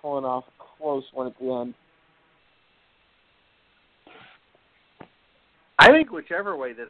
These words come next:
Speaker 2: game goes, it's gonna be close. It's, it's a, it's a game that could very well be decided fourth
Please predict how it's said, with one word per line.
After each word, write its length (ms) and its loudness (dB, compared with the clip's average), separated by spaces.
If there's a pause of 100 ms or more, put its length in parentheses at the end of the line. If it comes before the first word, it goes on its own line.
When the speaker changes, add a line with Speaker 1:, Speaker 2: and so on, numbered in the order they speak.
Speaker 2:
game 200 -14
goes, 280 -8 (120)
it's 160 -14
gonna 160 -10
be 120 -16
close. 420 -12
It's, 140 -20 (100)
it's 260 -16
a, 360 -2 (440)
it's 160 -10
a 60 -2
game 280 -8
that 180 -8
could 240 -4
very 220 2
well 200 -2
be 140 -10
decided 500 -12 (120)
fourth 220 -10